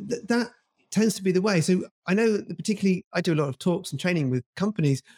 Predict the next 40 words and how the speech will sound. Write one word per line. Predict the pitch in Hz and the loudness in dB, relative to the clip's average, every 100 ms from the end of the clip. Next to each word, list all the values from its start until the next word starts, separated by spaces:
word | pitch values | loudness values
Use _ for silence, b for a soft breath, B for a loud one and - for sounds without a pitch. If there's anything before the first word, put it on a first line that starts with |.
| b b b | b b b
I | 190 254 | 0 0
try | - 196 175 | 0 0 0
and | 160 160 - _ - | 0 -2 -8 _ -4
get | 180 170 | -2 0
them | 160 | 0
to | 156 | 0
have | - 196 160 | -2 -2 -2
that | - 151 - | -2 -6 -2
feeling | 180 156 | 0 2
in | 143 | 2
their | 139 | 0
stomach, | 131 220 185 - 147 | 0 0 0 -2 -8
which | - | -6
is | 147 - _ - | -6 -8 _ -4
really | 175 220 | -2 0
difficult, | 143 262 - - 101 104 - _ _ _ _ _ _ | -2 -4 -4 -6 -4 -4 -10 _ _ _ _ _ _
but | 180 165 - - | -4 -4 -6 -6
I | 170 | -4
try | 147 - 208 220 | -2 -4 -2 -2
and | 180 | 0
do | 196 | -2
it | 196 - | -2 -2
in | 170 | -2
a | |
way | 170 175 | 0 0
that | 156 - - | -2 -4 -8
they | 170 170 | -2 -2
at | - | 0
least | 175 147 - | 0 0 0
then | 156 | -2
think | - 208 240 196 | -2 0 2 2
about | 160 123 110 | 0 0 0
it, | 120 - | -2 -4
should | - 160 | -4 -2
they | 151 147 | 0 2
then | 147 135 | 2 2
go | 135 135 | 2 0
back | 147 139 - | -2 -6 -4
to | 123 | 0
their | 123 123 | 2 0